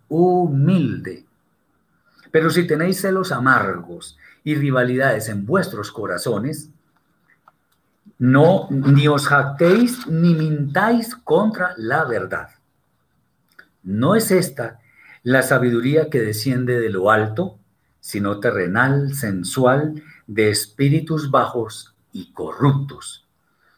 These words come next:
Porque donde hay celos y pleitos, allí hay divisiones y toda obra perversa.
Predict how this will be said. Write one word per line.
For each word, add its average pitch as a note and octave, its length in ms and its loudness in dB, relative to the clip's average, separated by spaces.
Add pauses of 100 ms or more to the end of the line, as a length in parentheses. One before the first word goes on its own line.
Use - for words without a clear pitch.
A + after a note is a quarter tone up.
(160)
Porque A#2+ 280 2
donde A#2 300 4
hay A#2+ 80 2
celos C#3+ 360 -2
y B2+ 60 -2
pleitos, A#2+ 680 -6
allí E3 840 -2
hay E3 360 0
divisiones C#3 880 -2 (280)
y F#3 260 -6
toda C#3+ 460 -2
obra G#2+ 460 -2 (140)
perversa. - 880 -8